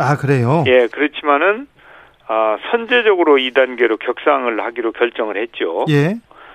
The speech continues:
Speaker 2: 아, 그래서 국민 여러분들, 특히 이제, 에, 소상공인들이나 자영업자들께는 송구한 마음이지만,
Speaker 1: 네.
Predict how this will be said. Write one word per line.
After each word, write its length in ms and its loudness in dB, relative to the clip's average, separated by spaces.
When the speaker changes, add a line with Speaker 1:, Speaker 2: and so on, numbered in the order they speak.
Speaker 2:
아, 320 2
그래서 580 4
국민 640 -6
여러분들, 480 2
특히 400 -2
이제, 500 2
에, 320 -2
소상공인들이나 1080 0
자영업자들께는 1500 -2
송구한 480 0
마음이지만, 920 -2
Speaker 1:
네. 240 -2